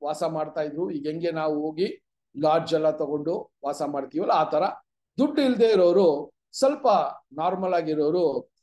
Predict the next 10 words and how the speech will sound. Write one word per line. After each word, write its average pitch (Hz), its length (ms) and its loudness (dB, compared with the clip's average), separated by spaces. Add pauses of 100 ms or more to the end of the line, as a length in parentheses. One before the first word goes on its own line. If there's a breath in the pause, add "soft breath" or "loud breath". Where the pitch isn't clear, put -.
(220)
ಅಲ್ಲಿ 185 460 -2 (640)
ಗೂಡಾರಗಳನ್ನ, 208 920 0
ಕೂಡ್-, 202 440 -10
ಗೂಡಾರಗಳನ್ನ 214 680 0 (680)
ಹಾಕೊಂಡು 190 840 0 (220)
ಆ 160 160 -2
ಒಂದು 180 240 -4
ಯೆರೂಸಲೇಮಿನ 202 760 -2 (760)
ಆಚೆ 220 340 -2
ಇರುವಂತ 190 460 0